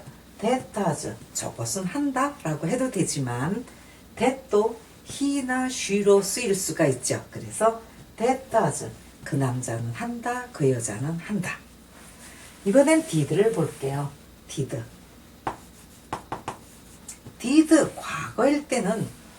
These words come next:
구분 없이 다 써주셔도 돼요.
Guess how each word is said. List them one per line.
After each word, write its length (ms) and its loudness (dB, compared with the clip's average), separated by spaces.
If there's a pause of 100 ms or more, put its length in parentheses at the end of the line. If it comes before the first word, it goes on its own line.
(280)
구분 440 2
없이 580 0 (140)
다 400 0
써주셔도 680 0
돼요. 200 -6